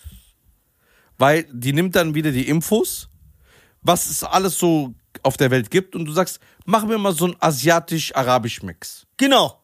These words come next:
Speaker 1: Dann mixt die einfach was.
Speaker 2: Ja, aber
Speaker 1: Ob's schmeckt, ist was anderes. Aber
Speaker 2: Ja.
Speaker 1: sie kann's.
Speaker 2: Ja, aber, ja, aber jemand wie dein Vater, der wüsste, dass das schmeckt, weil der weiß ganz genau, das passt nicht. Das, boah, ich, das ist schon schwierig, ey.
Speaker 1: Bro, die können schon viel. Weil eine K I ist ja eine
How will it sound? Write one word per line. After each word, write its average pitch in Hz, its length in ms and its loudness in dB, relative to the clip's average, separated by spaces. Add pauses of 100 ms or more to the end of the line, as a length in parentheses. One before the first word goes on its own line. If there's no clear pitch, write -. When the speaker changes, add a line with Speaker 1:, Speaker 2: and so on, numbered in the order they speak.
(120)
Speaker 1:
Dann 113 180 0
mixt - 260 -4
die 120 100 -2
einfach 95 260 -8
was. - 260 -16 (580)
Speaker 2:
Ja, 202 200 4
aber 190 220 0
Speaker 1:
Ob's 113 180 0
schmeckt, 165 460 0
ist 143 220 -8
was 165 120 0
anderes. 165 380 -2
Aber 170 100 0
Speaker 2:
Ja. 196 160 4
Speaker 1:
sie 131 80 -4
kann's. 170 480 -2
Speaker 2:
Ja, 190 160 2
aber, 156 200 -4
ja, 156 240 2
aber 135 180 -2
jemand 147 340 -2
wie 127 60 -4
dein 117 160 -2
Vater, 190 420 0
der 120 160 0
wüsste, 143 220 0
dass 127 160 -2
das 110 120 -2
schmeckt, - 360 -4
weil 127 80 0
der 117 200 2
weiß 151 240 2
ganz 185 240 2
genau, 180 360 4 (520)
das 160 240 2
passt - 360 0
nicht. 143 180 -8
Das, 139 160 -10
boah, 156 180 -8
ich, - 140 -6
das 147 200 -8
ist - 180 -2
schon 170 160 0
schwierig, 185 560 -2
ey. 123 320 0
Speaker 1:
Bro, 156 400 2
die 117 240 -8
können 160 200 -2
schon 147 220 -2
viel. 117 360 -8 (380)
Weil 135 120 4
eine 135 120 2
K 165 280 2
I 196 100 -4
ist 190 120 -4
ja 175 80 2
eine 143 180 0